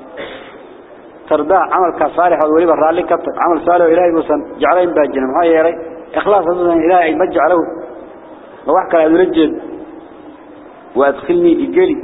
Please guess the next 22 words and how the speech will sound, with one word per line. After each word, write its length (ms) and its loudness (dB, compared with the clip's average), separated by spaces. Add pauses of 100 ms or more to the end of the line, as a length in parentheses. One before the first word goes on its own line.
(320)
برحمتك 500 -2
النحريس 560 -2
تعالى 240 2 (580)
دحية 440 2
إجلي 200 0
في 140 -4
عبادك 420 0
الصالحين 440 -2
الضوء 360 2
الصالحين 540 -2
تهدون 280 0
النحريس 380 0
إلى 140 0
قوة 280 0
يقدر 320 -4 (3000)
وأضمنا 360 2
وانكسر 500 0
يا 160 4
مسلمين 480 -2
ونفتش 360 -2
لما 180 2
وينان 360 2